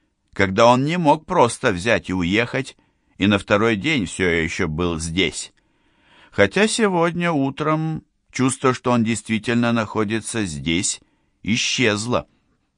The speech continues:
С тем же успехом он мог быть где угодно. Комната была уже не той, что прежде,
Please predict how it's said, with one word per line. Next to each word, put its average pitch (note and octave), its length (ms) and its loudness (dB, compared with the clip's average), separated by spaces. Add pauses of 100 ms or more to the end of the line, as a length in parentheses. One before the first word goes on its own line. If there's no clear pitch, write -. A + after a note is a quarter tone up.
(160)
С - 100 -14
тем G#2+ 260 2
же A2 120 2
успехом G#2 640 0
он G2+ 180 2
мог F#2+ 300 2
быть F#2+ 400 0
где E2 300 0
угодно. F2+ 640 0 (720)
Комната D3 520 4
была A#2 360 2
уже A2 320 0
не G2+ 200 2
той, F#2 300 0
что D#2 260 -4
прежде, D2 640 -4